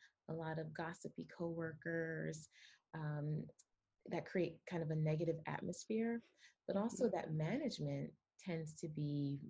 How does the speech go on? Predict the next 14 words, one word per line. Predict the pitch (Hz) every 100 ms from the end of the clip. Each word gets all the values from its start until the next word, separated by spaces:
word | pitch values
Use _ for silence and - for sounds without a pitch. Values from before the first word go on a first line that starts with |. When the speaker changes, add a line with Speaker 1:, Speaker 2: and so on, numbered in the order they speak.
| - _ _ _ -
Speaker 1:
maybe | 160 156
your | 156
boss | 151 147 -
is | 143
very | 147 139 139
narcissistic, | 143 - - - - 214 - 196 196 190 - - - - _ -
um, | 151 147 151
tends | 156 160 156
to | 160
be | 160 147 143 -
all | - 147
about | 151 147 151 -
them. | 160 190 175 175 170 180 - - _ _ 156
Um, | 151 147 147 147 151